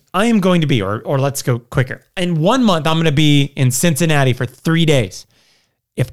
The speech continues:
I can fill out the bay on this day, you know, for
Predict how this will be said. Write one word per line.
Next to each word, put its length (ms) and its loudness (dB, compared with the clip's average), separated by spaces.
I 160 0
can 160 2
fill 280 2
out 360 0
the 80 0
bay 600 2
on 540 2
this 340 0
day, 560 2
you 80 0
know, 140 0
for 180 -4